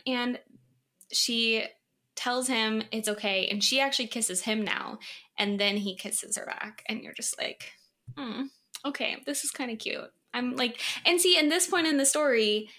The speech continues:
Jess got to a place where it was no longer like, "Hey, Sam, you're just trying to put, like, connect with me when you don't want to." It's more,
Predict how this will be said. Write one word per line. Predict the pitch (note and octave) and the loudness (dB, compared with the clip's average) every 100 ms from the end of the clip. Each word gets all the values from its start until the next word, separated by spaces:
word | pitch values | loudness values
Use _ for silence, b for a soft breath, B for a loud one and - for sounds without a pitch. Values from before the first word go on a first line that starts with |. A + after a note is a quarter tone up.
| B | B
Jess | - C4 C#4 | 2 4 6
got | - A#3 A#3 | 4 4 4
to | A#3+ | 0
a | |
place | G#3+ A3+ G#3 G#3+ | 0 2 2 4
where | G#3+ G3+ | 4 2
it | |
was | A3 G#3+ | 2 2
no | A3+ A#3+ | 2 2
longer | A#3+ B3 B3 G#3+ | 2 2 4 4
like, | G3+ F#3 F#3 | 4 2 2
"Hey, | B3 A#3 | 2 4
Sam, | - A3 A3 G3+ G3 G3 - b b - | 4 4 4 4 0 -6 -10 b b -2
you're | G#3+ B3+ | 2 4
just | A3+ A3+ | 4 2
trying | G#3+ | 2
to | G#3 | 2
put, | G#3 - | -2 -2
like, | G#3 - - - | -2 -2 -8 -8
connect | - A3 A3 | -2 0 0
with | A3 | -2
me | G#3+ G#3 | 0 0
when | G3+ G3 | 0 0
you | |
don't | G3 F#3+ | 0 -2
want | G3+ G3 | -2 -2
to." | - - - - _ _ - | -4 -4 -4 -6 _ _ 0
It's | G#3+ | 0
more, | A3 G#3 G3 F#3+ G3 | 0 0 0 -2 -4